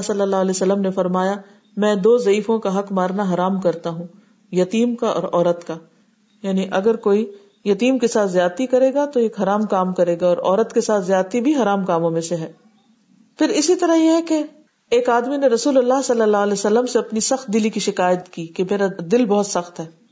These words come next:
تو آپ نے فرمایا کہ اگر تم دل نرم کرنا چاہتے ہو تو مسکین کو کھانا کھلاؤ اور یتیم کے سر پہ ہاتھ پھیرو۔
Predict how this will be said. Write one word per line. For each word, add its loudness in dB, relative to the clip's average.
تو 0
آپ 0
نے 2
فرمایا 0
کہ 0
اگر 0
تم -2
دل 2
نرم 2
کرنا 0
چاہتے 0
ہو 4
تو 0
مسکین 0
کو -2
کھانا -2
کھلاؤ -2
اور 0
یتیم 2
کے 0
سر 0
پہ -2
ہاتھ -2
پھیرو۔ -2